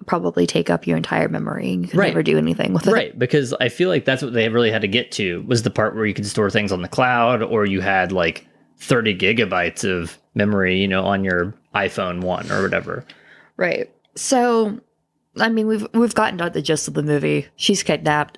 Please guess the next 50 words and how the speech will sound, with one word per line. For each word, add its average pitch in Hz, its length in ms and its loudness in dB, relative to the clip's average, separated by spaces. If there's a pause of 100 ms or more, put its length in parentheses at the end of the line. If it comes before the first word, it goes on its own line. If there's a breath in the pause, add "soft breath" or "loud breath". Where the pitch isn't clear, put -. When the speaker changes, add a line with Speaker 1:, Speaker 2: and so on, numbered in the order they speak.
(140)
Speaker 1:
She - 280 2
has 165 160 4
somehow 165 280 2
clicked - 260 -4
some 160 140 -2
wires 151 240 0
together 151 460 2 (120)
and 170 120 0
has 160 180 2
gotten 160 280 0
Chris 165 220 -4
Evans 151 340 0
on 147 120 2
her 151 140 0
phone, 147 400 2 (120)
and 147 440 -2
he's 147 320 -2
now 151 260 2
trying 151 320 -2
to 156 220 0
locate 156 440 -4
her 156 400 -2
and 160 380 -4
help 165 220 -6
her. - 260 -4 (160)
So - 160 0
I 233 80 4
can't 240 180 2
remember 277 480 2
if 190 260 0
I 185 120 2
was 180 160 4
saying 175 300 2
it 165 260 2 (280)
when 170 220 2
we 160 200 2
were, 160 540 2
right 160 180 0
before 160 260 0
we 151 80 4
watched 151 300 0
the 165 80 -8
movie, 156 320 0
if 156 120 0
I 147 60 2
said 156 240 0
it - 200 -4
during 151 460 2
the 139 80 0
movie. - 520 -2